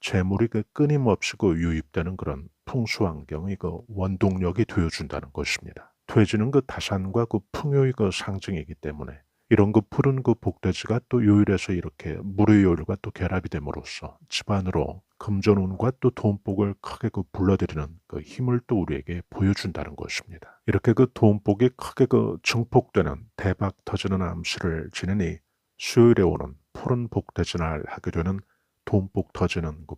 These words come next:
풍수 기원은 지금 접수를 하실 수가 있습니다. 또 이렇게 그 풍수 기원에 또 접수를 하시게 되면 제가 그 경북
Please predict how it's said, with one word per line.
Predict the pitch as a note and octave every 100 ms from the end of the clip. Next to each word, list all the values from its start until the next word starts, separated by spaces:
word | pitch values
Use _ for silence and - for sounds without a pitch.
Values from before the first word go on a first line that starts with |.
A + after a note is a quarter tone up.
| -
풍수 | C3 A#2 -
기원은 | - E2 F2+ C#2+ D2+ _ _ _ _
지금 | - - A2 G#2+
접수를 | - F2+ - - G2+ F2
하실 | D2 - C#2+
수가 | - - C#2
있습니다. | - - B1+ - - _ -
또 | F2+
이렇게 | F2 -
그 | F#2+ G2
풍수 | - A#2+ - -
기원에 | F#2 F#2+ A2+ -
또 | A2+
접수를 | - F#2+ - - G2 F#2
하시게 | D#2 - -
되면 | E2 D2+ - C2 - _ _ _ -
제가 | - F2+ F2+
그 | G#2+
경북 | - F#2 F2+ E2+ F#2